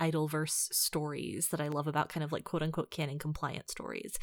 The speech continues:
that really try to pull in just, like, an understanding of what it is like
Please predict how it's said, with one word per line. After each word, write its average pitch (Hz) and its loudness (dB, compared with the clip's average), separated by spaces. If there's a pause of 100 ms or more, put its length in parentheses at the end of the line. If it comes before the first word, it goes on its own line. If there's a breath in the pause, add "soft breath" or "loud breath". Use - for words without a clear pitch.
(300 loud breath)
that - 8
really 262 6
try 214 4
to 269 4
pull 165 4
in 147 2
just, - 0
like, 151 -2
an 147 0
understanding - -4 (100)
of - -4 (480 soft breath)
what 156 2
it 160 4
is 156 6
like - -2